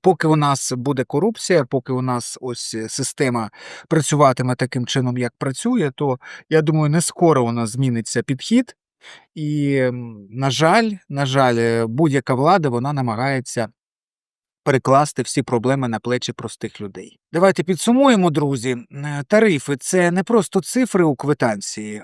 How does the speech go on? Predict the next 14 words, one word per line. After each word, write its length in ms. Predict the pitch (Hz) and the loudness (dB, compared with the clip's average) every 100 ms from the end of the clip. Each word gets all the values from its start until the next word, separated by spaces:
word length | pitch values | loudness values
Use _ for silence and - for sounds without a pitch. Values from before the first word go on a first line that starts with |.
| - | -8
е, 120 | 120 | -6
це 180 | - 170 | -2 -2
показник 520 | 165 - 165 180 - | 0 0 0 0 0
того, 320 | 208 208 175 | 2 2 2
наскільки 500 | 147 135 - 165 - | -2 -4 -2 -2 -2
чесно, 600 | 147 175 185 - 135 101 - - | -2 0 0 -2 -8 -10 -14 -4
прозоро 600 | 151 147 127 160 185 143 - | 2 2 4 4 4 2 0
і 180 | 160 156 | -4 -2
ефективно 760 | 143 151 - 170 185 170 131 | -2 -4 -2 2 2 2 -2
працює 580 | - 127 - 151 185 143 | -2 -4 -2 2 2 2
вся 400 | - - 143 151 | -2 0 2 0
енергетична 720 | 160 147 123 123 - 117 131 | -2 -4 -2 -4 -4 -6 -6
система 520 | 123 117 - 113 104 104 | -6 -8 -8 -8 -8 -10
країни. 420 | 110 107 90 | -8 -8 -10